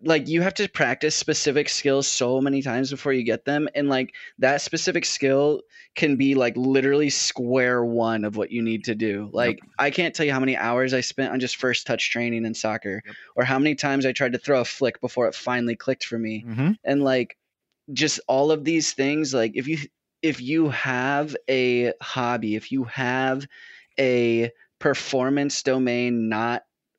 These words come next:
Speaker 1: video games, you understand, like, dude, do you know how long it took me to get, like, a transition on a fretboard right before it
Speaker 2: Oh my
Speaker 1: finally made
Speaker 2: God.
Speaker 1: sense? Like,
Speaker 2: Oh my
Speaker 1: stuff
Speaker 2: God.
Speaker 1: like
Speaker 2: It's
Speaker 1: that. Like,
Speaker 2: so
Speaker 1: you
Speaker 2: hard.
Speaker 1: have to practice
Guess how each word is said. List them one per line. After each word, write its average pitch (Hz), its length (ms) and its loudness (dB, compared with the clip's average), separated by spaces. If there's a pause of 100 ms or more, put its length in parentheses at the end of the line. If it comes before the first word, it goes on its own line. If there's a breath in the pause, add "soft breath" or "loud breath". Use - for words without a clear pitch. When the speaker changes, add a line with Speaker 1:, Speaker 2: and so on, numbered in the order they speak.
Speaker 1:
video 120 320 2
games, 151 560 0
you 143 340 2
understand, 123 840 0 (400 soft breath)
like, 110 240 0 (400)
dude, 131 260 2
do 131 120 -4
you 135 40 0
know 156 60 0
how 190 140 -2
long 220 160 -4
it 220 100 -4
took 233 160 -4
me 220 120 -2
to 233 140 0
get, 220 280 -2 (100)
like, 151 260 0
a 131 100 4
transition 151 640 0
on 175 120 2
a 131 60 0
fretboard 190 580 2
right 185 260 2
before 135 260 0
it 104 40 4
Speaker 2:
Oh - 20 4
my - 80 -6
Speaker 1:
finally 160 280 0
made 156 160 2
Speaker 2:
God. 151 100 -2
Speaker 1:
sense? 160 420 -2
Like, 123 160 2
Speaker 2:
Oh 98 60 -6
my 98 40 -4
Speaker 1:
stuff 95 220 0
Speaker 2:
God. 92 60 -2
Speaker 1:
like 165 160 0
Speaker 2:
It's - 60 -8
Speaker 1:
that. 147 180 6
Like, 123 100 4
Speaker 2:
so 104 80 2
Speaker 1:
you 170 80 2
Speaker 2:
hard. 135 100 2
Speaker 1:
have 151 180 0
to 196 100 -2
practice 147 760 -2